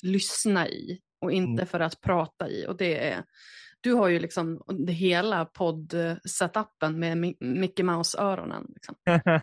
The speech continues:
Speaker 2: Exakt.
Speaker 1: Men, eh, men, så jag ville bara säga det. Jag ville bara säga, du, du börjar på plus.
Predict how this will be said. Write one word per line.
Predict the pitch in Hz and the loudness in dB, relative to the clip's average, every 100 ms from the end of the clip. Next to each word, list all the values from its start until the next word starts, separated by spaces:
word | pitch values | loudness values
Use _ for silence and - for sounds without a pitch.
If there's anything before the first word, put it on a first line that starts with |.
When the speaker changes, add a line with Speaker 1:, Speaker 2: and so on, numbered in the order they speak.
| - 123 - - - - _ - | 0 -4 -2 -4 -6 -20 _ -6
Speaker 2:
Exakt. | 214 - - 359 277 220 | -2 0 -2 -4 -8 0
Speaker 1:
Men, | 220 262 277 277 | 4 6 6 6
eh, | 277 247 247 247 240 240 - _ _ _ _ | 4 2 2 2 0 -2 -6 _ _ _ _
men, | 269 294 277 226 233 | 4 4 2 -6 -8
så | - 277 | -4 2
jag | 254 | 2
ville | 254 226 | 2 0
bara | |
säga | 214 254 247 220 | 0 0 2 2
det. | 165 | 0
Jag | 175 | -2
ville | 208 | -2
bara | 214 | -2
säga, | 208 202 | -2 -2
du, | 240 214 | -2 -2
du | 226 233 | -4 -2
börjar | 220 247 254 269 233 196 - _ _ 190 190 - | 2 2 2 2 2 0 -6 _ _ -18 -18 -8
på | 208 196 | -4 -2
plus. | 226 233 - - - | 0 0 -2 -8 -12